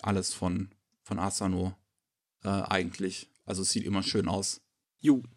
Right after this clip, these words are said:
Speaker 1: Mindestens das.
Speaker 2: <laughs>
Speaker 1: Ähm, was wir noch haben, neunter August, immer noch Tokyo Pop, äh, Lightning and Romance ist eine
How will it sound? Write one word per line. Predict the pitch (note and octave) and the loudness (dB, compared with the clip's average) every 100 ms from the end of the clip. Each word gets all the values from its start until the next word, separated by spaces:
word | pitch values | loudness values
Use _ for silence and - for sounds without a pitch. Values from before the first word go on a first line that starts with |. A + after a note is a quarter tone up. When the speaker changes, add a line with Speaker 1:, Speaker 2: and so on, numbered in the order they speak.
| _ | _
Speaker 1:
Mindestens | - A#2 A#2 - A#2 - | 4 6 6 4 2 4
das. | A2+ - - _ _ _ _ _ _ | 4 2 -2 _ _ _ _ _ _
Speaker 2:
<laughs> | |
Speaker 1:
Ähm, | D3 D3 D3 B2+ B2+ B2+ B2+ B2+ B2+ B2+ B2 B2+ A#2+ A#2+ | 6 8 8 8 8 8 8 10 8 10 8 8 8 6
was | F3+ - | 6 8
wir | G3+ G3+ F#3+ | 10 10 10
noch | F#3+ F#3 | 8 8
haben, | F#3+ F#3 F#3 F3+ F3+ F3+ F3+ F3 - | 8 8 8 6 6 6 6 2 2
neunter | C#3+ D3+ E3+ F#3+ E3+ | 4 6 6 6 6
August, | D3+ E3 - | 6 4 4
immer | D#3+ E3 | 4 4
noch | D#3 | 4
Tokyo | D#3+ D3 D#3 | 2 2 0
Pop, | - D3+ D3 _ - - - A2 | 2 2 2 _ -16 -12 -10 -2
äh, | A#2 B2 | 2 4
Lightning | B2+ C#3+ F#3+ F#3+ E3 | 6 6 6 4 4
and | D3 | 6
Romance | D3+ G3 G3+ G#3 A3+ - - _ _ _ _ | 8 8 8 8 8 6 2 _ _ _ _
ist | C#3 D3+ - - | 4 6 6 4
eine | G2 C3+ D3 D3 C#3+ | 6 6 8 8 6